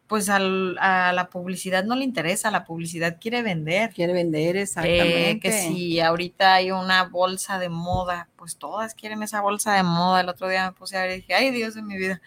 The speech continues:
Speaker 1: Dije, "No, yo no puedo traer esta bolsa". Y no porque no pueda, simple y sencillamente digo, "No se me hace una bolsa que, mm, creo que valga lo que, lo, me guste, pues, para pagarla", ¿no?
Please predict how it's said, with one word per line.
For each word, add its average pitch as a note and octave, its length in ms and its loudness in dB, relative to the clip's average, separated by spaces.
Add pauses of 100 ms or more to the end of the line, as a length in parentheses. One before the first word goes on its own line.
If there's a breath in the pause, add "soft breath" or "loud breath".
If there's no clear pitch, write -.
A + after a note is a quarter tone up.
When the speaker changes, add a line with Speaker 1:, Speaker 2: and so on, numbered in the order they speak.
(360 loud breath)
Speaker 1:
Dije, G#3+ 220 0
"No, A3+ 180 4
yo A3+ 120 2
no A3 120 -4
puedo G#3+ 200 -6
traer F3+ 240 0
esta F3+ 220 -8
bolsa". E3+ 380 -2
Y F#3 120 -10
no G#3 280 -2
porque C#4+ 380 -2
no G3+ 300 0
pueda, E4+ 340 4 (400 soft breath)
simple A#3+ 400 0
y B3+ 40 0
sencillamente A#3+ 580 -2
digo, A#3 320 -2
"No A3+ 160 0
se A#3 100 -6
me A#3 100 -2
hace A#3 140 -4
una A3+ 120 0
bolsa A#3 260 -2
que, G3 480 0 (420)
mm, F#3 320 -8 (180)
creo G3+ 360 6
que G3+ 240 6
valga F#3+ 360 8
lo F#3 160 2
que, D#3 460 -2 (160)
lo, F#3+ 120 -4
me G3+ 220 0
guste, A#3+ 320 -4
pues, A3+ 260 -10
para F3 460 -6
pagarla", - 480 -8
¿no? A#3 240 -6